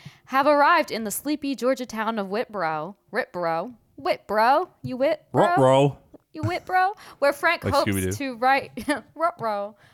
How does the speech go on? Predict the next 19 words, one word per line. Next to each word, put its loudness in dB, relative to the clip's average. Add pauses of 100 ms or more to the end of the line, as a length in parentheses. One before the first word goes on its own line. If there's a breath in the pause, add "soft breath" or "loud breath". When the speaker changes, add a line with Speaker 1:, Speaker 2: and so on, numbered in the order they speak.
(140 soft breath)
Speaker 1:
hopes -2
to -4
write 2
a 0
history -2
of 2
his -4
family's -2
old -2
estate, -4
the -8
Savoyard 0
Plantation, -8 (220 loud breath)
and 0
the 4
horrors 2
that 0
occurred -2
there. -2